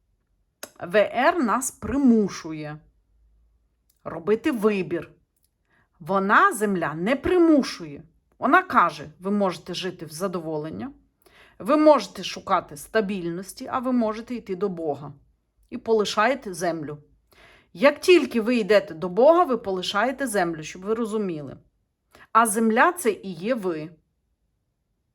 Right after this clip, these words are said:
Вона вам нічого не радить, тому що вона каже, земля, це ваш вибір.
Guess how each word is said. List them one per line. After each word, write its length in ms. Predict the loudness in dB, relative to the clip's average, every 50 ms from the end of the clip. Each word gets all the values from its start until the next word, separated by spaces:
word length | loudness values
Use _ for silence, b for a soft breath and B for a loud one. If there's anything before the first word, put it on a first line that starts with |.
| _ _ _ _ _ _ _ _ _ _ _ _ _ _ _ _ _ _ _ _ _ _ _ _ -8
Вона 360 | 0 2 4 6 6 4 6
вам 280 | 6 4 2 2 0
нічого 540 | 0 0 -2 -2 -2 -2 0 -2 0 -2 -4
не 160 | -4 -2 0
радить, 380 | 2 2 2 0 -2 -8 -10 _
тому 220 | -8 -6 -6 -6
що 140 | -8 -8 -10
вона 220 | -8 -6 -6 -6 -6
каже, 360 | -2 -2 0 0 -2 -2 -4
земля, 440 | -4 -4 -4 -2 -2 -2 -4 -4 -8
це 200 | -12 -10 -10 -8
ваш 320 | -4 -4 -4 -4 -4 -8 -10
вибір. 400 | -12 -12 -12 -12 -14 -18 -18